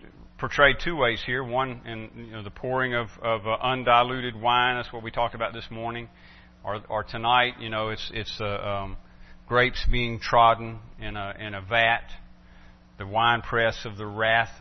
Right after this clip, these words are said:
of God. But it's, it's, it's coming. It's per-, portrayed here, different imagery, imagery, different ways. But the whole, the whole, uh, uh, thing that he's trying to convey here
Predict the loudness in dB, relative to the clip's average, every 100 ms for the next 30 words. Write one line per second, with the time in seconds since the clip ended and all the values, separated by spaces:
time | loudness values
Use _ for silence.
0 | -14 -14 -4 0 2 2 -2 -8 -20 -20
1 | -20 -20 -20 2 4 4 0 -10 -10 -12
2 | -10 -6 -4 -4 6 6 6 -6 -6 -6
3 | -6 -12 -2 4 4 4 0 0 -2 -4
4 | -8 -4 -4 -4 -4 -6 -4 -4 -4 -4
5 | -2 -2 -2 4 6 6 2 -6 -14 -20
6 | -20 -10 -4 2 2 2 0 2 4 4
7 | 4 6 6 2 -4 -12 -10 -6 -6 -8
8 | -18 -20 -20 -20 -20 -20 -18 -4 -2 -2
9 | -4 2 2 2 -2 2 2 2 -2